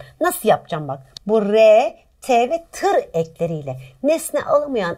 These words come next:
eylemi nesne alır hale getiriyorum, olduruyorum ki şöyle uyumak, onu uyumak olmuyordu. T'yi getir, onu uyutmak oldu. Peki susmak, onu susmak olmuyordu. Onu susturmak oldu. Düşmek,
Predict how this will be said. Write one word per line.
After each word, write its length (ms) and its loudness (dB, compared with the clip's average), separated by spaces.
eylemi 460 -6
nesne 380 -4
alır 260 2
hale 380 -6
getiriyorum, 600 -6
olduruyorum 640 0
ki 240 -8
şöyle 640 2
uyumak, 580 0
onu 140 2
uyumak 320 2
olmuyordu. 580 4
T'yi 280 4
getir, 360 -4
onu 320 -4
uyutmak 800 -6
oldu. 640 0
Peki 380 -2
susmak, 600 -6
onu 200 2
susmak 500 -6
olmuyordu. 580 2
Onu 200 2
susturmak 960 -2
oldu. 680 0
Düşmek, 500 -2